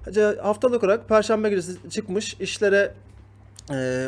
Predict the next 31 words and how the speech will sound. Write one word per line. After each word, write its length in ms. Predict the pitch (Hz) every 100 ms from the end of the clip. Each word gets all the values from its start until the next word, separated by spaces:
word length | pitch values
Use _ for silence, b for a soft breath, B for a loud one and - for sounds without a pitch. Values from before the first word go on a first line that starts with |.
| 135
bakıp 360 | 175 180 202 -
yorumlar 400 | 208 208 208 214
getiriyorduk 460 | 190 151 156 170 285
ama, 240 | 240 135
e, 600 | 104 156 156 156 156 151
Türkçe 340 | 151 202 196 240
rapçiler 360 | 226 247 269
sağ 160 | 262 240
olsun 240 | 208 202
abi 180 | 202 240
programın 480 | - 202 196 226 254
da 100 | 185
bir 100 | 156
ciddiyeti, 640 | 165 147 180 175 190 185
hani 240 | 156 156 147
ciddiye 260 | 147 175 226
<laughs> 20 |
alınabilirliği 640 | 190 180 180 185 180 190
kalmadı 400 | 196 208 185 135
parçalar. 440 | 156 147 160 147 147
Hani 320 | 147 156 139
şey 280 | - 202 165
bazında 300 | 139 135 131
çünkü 260 | 131 127
hani 180 | 127 131
biz 200 | 147 160
Mali 200 | 156 170
ile 140 | 185
ikimiz 300 | 175 180 180
burada 320 | 170 156 190 226 B B B
artık 340 | 160 160 208